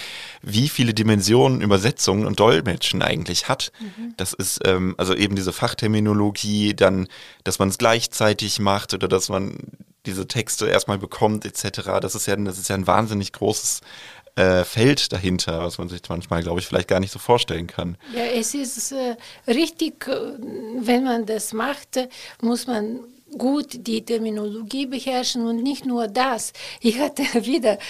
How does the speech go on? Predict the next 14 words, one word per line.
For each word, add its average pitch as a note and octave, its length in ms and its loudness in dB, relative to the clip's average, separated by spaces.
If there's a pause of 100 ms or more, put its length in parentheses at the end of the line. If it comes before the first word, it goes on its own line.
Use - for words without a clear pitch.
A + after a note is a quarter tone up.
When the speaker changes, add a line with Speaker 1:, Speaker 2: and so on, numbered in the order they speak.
(180)
Speaker 2:
so A3 160 0 (520)
lustige A#3+ 500 -2
Sachen. B3+ 380 2 (200)
Also A3+ 240 -2
die A3 160 -2
Russen, B3 540 -2
für G3+ 240 -8
die A3+ 280 0
ich - 140 -8
gedolmetscht G#3 640 -4
habe A3+ 200 -4
im F3+ 120 -4
kriminalistischen F#3+ 880 -4
Bereich, G#3 340 2